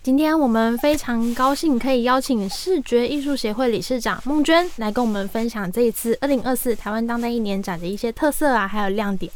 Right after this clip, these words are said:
那想先跟孟娟来请教一下，您认为今年的这个二零二四的台湾当代一年展跟过往的这个展览来说，最大的差异会是在哪里呢？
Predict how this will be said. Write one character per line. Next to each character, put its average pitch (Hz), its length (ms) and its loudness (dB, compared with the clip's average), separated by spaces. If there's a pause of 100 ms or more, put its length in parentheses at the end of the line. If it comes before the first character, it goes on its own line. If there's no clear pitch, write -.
(400)
那 214 360 -2
想 180 240 -6
先 302 220 2
跟 330 180 4
孟 339 280 4
娟 285 300 4
来 214 160 -2
请 190 260 -4
教 269 200 2
一 196 60 0
下， 208 180 -2 (320)
您 254 240 2
认 320 240 4
为 233 200 0
今 254 240 2
年 208 340 0
的 202 240 0
这 196 160 -4
个 190 120 -4
二 269 100 2
零 226 180 2
二 233 100 -2
四 220 180 -4
的 196 120 -2
台 185 160 -4
湾 196 140 -2
当 202 160 -4
代 202 100 -4
一 202 100 0
年 185 220 -2
展 180 260 -6
跟 302 200 2
过 359 220 4
往 175 240 0
的 180 160 -2
这 220 140 -4
个 202 140 -2
展 185 180 -4
览 185 180 -6
来 170 140 -10
说， 214 220 -6
最 262 200 0
大 220 220 -4
的 185 100 -6
差 196 280 -6
异 196 120 -4
会 185 140 -8
是 175 140 -8
在 185 160 -8
哪 160 200 -8
里 170 160 -6
呢？ 190 220 -6